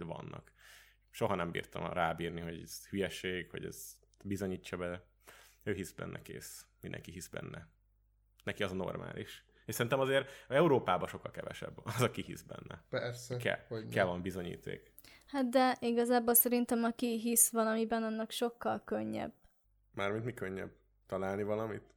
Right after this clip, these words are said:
Speaker 3: Hát, hogy, ö, tehát, hogy elhiszi, hogyha meghal, akkor valahova megy. De ez most milyen rossz érzés, amikor nem hiszel semmibe, és akkor azt gondolod, hogyha meghalsz, akkor ennyi volt.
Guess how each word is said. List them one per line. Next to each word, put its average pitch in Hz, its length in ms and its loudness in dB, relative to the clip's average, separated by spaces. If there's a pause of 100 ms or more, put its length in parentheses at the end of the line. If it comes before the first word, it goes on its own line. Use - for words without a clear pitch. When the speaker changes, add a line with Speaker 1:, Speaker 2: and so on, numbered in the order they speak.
(680)
Speaker 3:
Hát, 320 180 4
hogy, 302 200 8
ö, 320 240 8 (1040)
tehát, - 180 6
hogy 269 280 6 (640)
elhiszi, 247 640 8
hogyha 220 680 4 (260)
meghal, 262 420 8
akkor 247 400 6
valahova 214 580 6
megy. - 420 -4 (340)
De 254 180 8
ez 262 220 12
most 269 260 8 (280)
milyen 220 380 8
rossz 208 280 6
érzés, 214 400 2
amikor 214 540 2 (320)
nem 233 200 8
hiszel 220 340 8
semmibe, 262 520 8
és 233 160 6
akkor 233 280 6
azt 214 180 6
gondolod, 208 340 4
hogyha 214 240 0
meghalsz, 233 480 6
akkor 233 280 4
ennyi 208 340 4
volt. 202 440 2